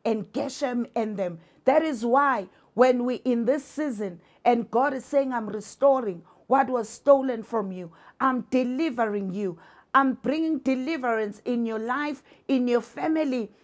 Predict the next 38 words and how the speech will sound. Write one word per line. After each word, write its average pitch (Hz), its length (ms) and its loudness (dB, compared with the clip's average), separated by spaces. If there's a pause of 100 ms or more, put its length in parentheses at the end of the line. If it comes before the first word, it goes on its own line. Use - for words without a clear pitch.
(200)
that 269 320 6
even 311 260 -2
your 240 140 -4
parents 285 640 -2
cried - 560 -4
for 240 440 2 (280)
and 269 200 4
they 269 140 2
never 262 380 0
saw 285 320 2
that 254 240 -4
deliverance. 233 600 -4 (220)
But - 240 6
I 302 220 6
chose 285 480 2
you 269 340 -4 (220)
so 294 280 6
that 262 240 4
they 277 200 6
can 285 300 -2
be 240 160 -2
delivered 240 580 -4
through 269 160 -2
you." 240 320 -2 (260)
There's 302 260 2
an 294 300 4
enemy 311 720 -2 (200)
who's 320 280 -2
gonna 269 320 2
say, 294 260 0
"Who 320 360 0
do 294 120 -8
you 294 160 -4
think 285 340 -10
you 285 140 -4
are? 285 380 0 (360)
They 277 220 10
failed 285 720 -4